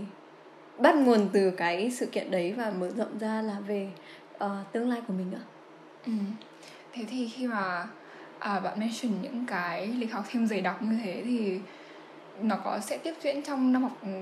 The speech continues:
Speaker 2: năm lớp mười hai sắp tới không? Liệu cái lịch học thêm nó cũng có tiếp tục dày đặc như thế không?
Speaker 1: Ừ. Khả năng là mình sẽ phải giảm nó xuống. Tại vì bạn biết đấy, khi mà mình ôn thi thì thực ra cái thời gian quan trọng nhất mình nghĩ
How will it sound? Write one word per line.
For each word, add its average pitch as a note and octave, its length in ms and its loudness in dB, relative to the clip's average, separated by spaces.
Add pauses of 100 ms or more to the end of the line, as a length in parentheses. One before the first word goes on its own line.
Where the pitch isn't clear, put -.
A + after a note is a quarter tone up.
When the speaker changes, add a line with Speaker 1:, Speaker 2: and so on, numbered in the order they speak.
(280)
Speaker 2:
năm A#3+ 140 -2
lớp D4 60 4
mười C4 120 2
hai A#3 200 -2
sắp D4 140 -10
tới F#3+ 160 2
không? A3+ 420 -4
Liệu G3 100 -2 (260)
cái G#3 100 -2
lịch A#3+ 140 -4
học G#3+ 100 0 (100)
thêm A3+ 140 0
nó F#3+ 60 0 (100)
cũng B3 100 -4
có G3 160 -2
tiếp C4+ 120 -4
tục A3 140 -4
dày F#3+ 100 0
đặc F#3 220 -2
như G#3 60 0 (100)
thế F#3 120 -6
không? A3+ 100 -8 (300)
Speaker 1:
Ừ. B3 160 8 (1300)
Khả A3+ 120 0
năng G#3+ 200 2
là A3+ 100 4
mình G3 200 4
sẽ A3+ 140 0
phải G#3+ 200 4
giảm F#3+ 220 0
nó F#3+ 140 -2
xuống. G#3 600 2
Tại G#3+ 140 0
vì F#3+ 160 2
bạn F#3+ 160 -2
biết C#4+ 120 6
đấy, E4 120 4 (400)
khi C4 180 0
mà A3+ 140 4
mình F#3 240 0
ôn A3+ 180 -2
thi A#3+ 280 4
thì G#3 100 0
thực - 220 -6
ra A#3 140 -2
cái F#3 200 -2
thời A3 180 0
gian A3 260 0
quan A#3 140 -2
trọng A3+ 260 -4
nhất D4 180 4 (320)
mình F#3+ 340 6
nghĩ C#4 240 4